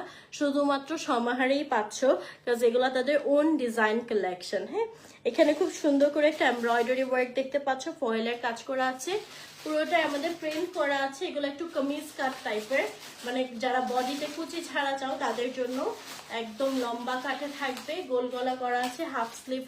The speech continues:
করা আছে। আর এটার সাথে কিন্তু আমাদের এই যে চেইন আছে, হ্যাঁ, চেইনটা থাকবে অনেক নাইস মাস্টার্ড ইয়েলোর মধ্যে। এই যে এটার সাইডে কিন্তু একটা পকেট পেয়ে যাচ্ছি আমরা,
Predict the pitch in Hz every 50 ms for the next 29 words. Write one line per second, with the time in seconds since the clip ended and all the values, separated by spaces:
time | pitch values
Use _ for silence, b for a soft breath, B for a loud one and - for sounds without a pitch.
0 | - 247 240 226 220 220 220 214 - - 339 381 466 B B B B B B B
1 | - - 190 196 185 190 233 240 277 285 277 - 311 262 254 - 302 302 - 285
2 | 269 269 269 262 240 240 247 233 269 285 - - 220 220 208 208 220 208 202 -
3 | - - - - - - - - - 311 277 269 262 262 254 214 190 190 - -
4 | - 208 208 208 254 349 427 349 269 - - - - - - - - - - -
5 | - - - - - - - - - 294 285 294 294 285 - 311 311 311 - -
6 | 330 302 285 269 262 262 330 339 359 403 427 - 254 269 277 277 311 - - -
7 | 277 277 311 427 427 - 302 262 254 262 254 - 311 285 277 277 269 269 269 269
8 | 269 285 269 262 - 339 - - 254 269 254 220 226 220 214 233 262 262 - 269
9 | 247 226 226 233 262 262 277 277 269 269 311 294 285 285 - 330 359 453 440 B
10 | B B B B _ _ - 262 262 262 - 320 269 - - 277 247 233 214 214
11 | 214 214 - - - 233 214 196 196 196 196